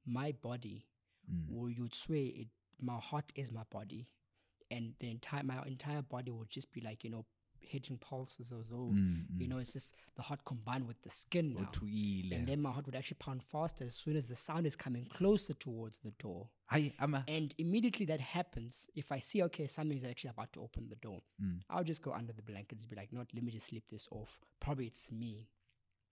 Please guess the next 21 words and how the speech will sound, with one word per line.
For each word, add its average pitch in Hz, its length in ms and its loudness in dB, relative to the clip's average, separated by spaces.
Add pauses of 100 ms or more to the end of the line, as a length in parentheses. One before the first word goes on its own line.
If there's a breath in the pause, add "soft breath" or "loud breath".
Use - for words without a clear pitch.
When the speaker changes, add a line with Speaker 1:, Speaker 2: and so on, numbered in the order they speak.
(180)
Speaker 1:
And 190 160 6
it 170 120 4
has 143 120 6
Speaker 2:
Yes. 175 120 4
Speaker 1:
happened, 185 220 2 (460 soft breath)
you 147 100 0
know, 151 280 2
numerous 165 460 10
of 127 120 -8
times. - 540 -6
Speaker 2:
Yeah. 90 300 0 (100)
Speaker 1:
But 131 140 -2
funny 190 320 4
and 143 120 4
odd 165 200 -2
enough, 123 320 -4
you 139 100 -2
know, 139 220 -2 (340)
now 160 440 4
it's 147 140 -2
like, 131 320 -2